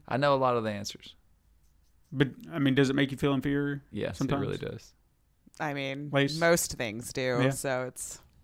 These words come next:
Speaker 2: <laughs> Well, hey, get ready to not feel bad about watching Jeopardy ever again, even if it makes you feel dumb, because clearly their question makers aren't all that bright either.
Speaker 3: <laughs> Oh, yeah?
Speaker 2: Okay? Because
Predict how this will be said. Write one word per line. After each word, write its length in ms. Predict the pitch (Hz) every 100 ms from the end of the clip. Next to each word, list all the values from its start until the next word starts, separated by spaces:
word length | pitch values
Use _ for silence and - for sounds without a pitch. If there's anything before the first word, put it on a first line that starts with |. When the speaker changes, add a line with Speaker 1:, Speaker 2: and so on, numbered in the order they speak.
| _ -
Speaker 2:
<laughs> 1200 | - - - 185 - 139 - 247 - 262 - 240
Well, 160 | 175 180
hey, 220 | 214 123 - - _ _ _ _ _ _ _ _ _ - 156
get 260 | 180 277
ready 460 | 226 196 190 185 196
to 180 | - 156
not 260 | 151 202 170
feel 140 | 208
bad 220 | 170 160
about 220 | 156 139
watching 420 | 143 131 - 131 113
Jeopardy 420 | 147 175 143 151
ever 260 | 302 320 311
again, 580 | 254 165 156 156 160 165
even 220 | 190 220
if 100 | 240
it 80 | 202
makes 220 | 180 -
you 40 | -
feel 180 | 170 147
dumb, 300 | 127 135 131
because 280 | 127 139 120
clearly 420 | - 208 220 214
their 120 | 160
question 440 | 139 - 214 - 185
makers 360 | 170 170 175 160 -
aren't 220 | 147 -
all 200 | 127 135
that 220 | 127 -
bright 240 | 110 113 -
either. 440 | 285 302 170 87 -
Speaker 3:
<laughs> 40 |
Oh, 260 | 180 233 170 - -
yeah? 240 | 135 139 139
Speaker 2:
Okay? 300 | 165 165 175 - - - - -
Because 460 | 147 165 190 170